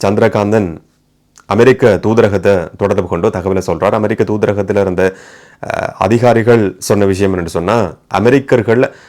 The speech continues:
இது சம்பந்தமா நாங்க செயற்பட்டு கொண்டிருக்கிறோம், மிகுந்த கரிசனையோட இருக்கிறோம் என்ற தகவல். இந்த வெள்ளைக்கோடி சரணடைவு சம்பந்தமா அமெரிக்க தூதரகத்தினுடைய அதிகாரிகளால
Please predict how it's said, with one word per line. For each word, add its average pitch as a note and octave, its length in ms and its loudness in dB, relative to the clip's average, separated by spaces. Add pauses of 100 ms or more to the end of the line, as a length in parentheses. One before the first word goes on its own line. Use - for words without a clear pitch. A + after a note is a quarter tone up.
(140)
இது G2+ 220 0
சம்பந்தமா G#2 720 0 (120)
நாங்க G#2 240 0
செயற்பட்டு G#2 380 0
கொண்டிருக்கிறோம், F#2+ 680 -2 (400)
மிகுந்த D3+ 500 4
கரிசனையோட B2 1080 4
இருக்கிறோம் G#2 600 0
என்ற F#2+ 180 -2
தகவல். F#2 540 -2
இந்த F2+ 340 0 (260)
வெள்ளைக்கோடி A#2 520 2
சரணடைவு G#2+ 540 0
சம்பந்தமா G2 540 -2 (420)
அமெரிக்க A#2 420 2
தூதரகத்தினுடைய A2 720 0
அதிகாரிகளால F#2+ 1000 -2